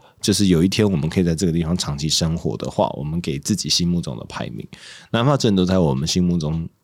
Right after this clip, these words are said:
一直在前一二名在跑，是因为它的节奏跟它的舒服，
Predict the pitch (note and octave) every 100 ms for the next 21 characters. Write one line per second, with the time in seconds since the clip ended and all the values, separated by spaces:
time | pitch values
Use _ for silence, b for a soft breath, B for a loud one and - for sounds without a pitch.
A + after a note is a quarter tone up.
0 | - B2+ F#2 F#2+ F#2+ - D#2 C#2+ E2 F#2
1 | F#2 D2 B1 C2 E2 - - - - A2
2 | A2+ A2 - F#3+ E3+ - D2+ E2 G#2+ E2+
3 | F2+ F#2+ F2 - F#2+ G2 - C2+